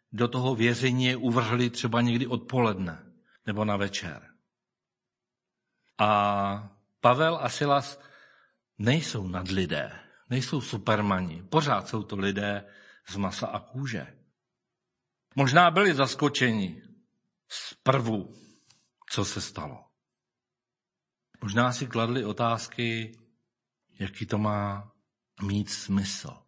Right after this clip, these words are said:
Ale myslím si, že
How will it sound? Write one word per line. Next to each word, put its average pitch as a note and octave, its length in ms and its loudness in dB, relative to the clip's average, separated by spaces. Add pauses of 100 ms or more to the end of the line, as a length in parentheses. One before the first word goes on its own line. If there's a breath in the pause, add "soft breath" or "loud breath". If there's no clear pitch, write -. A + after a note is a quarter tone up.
(1900)
Ale G#2+ 760 2 (180)
myslím C#3+ 320 -2
si, D#3 160 -4
že D#3 340 0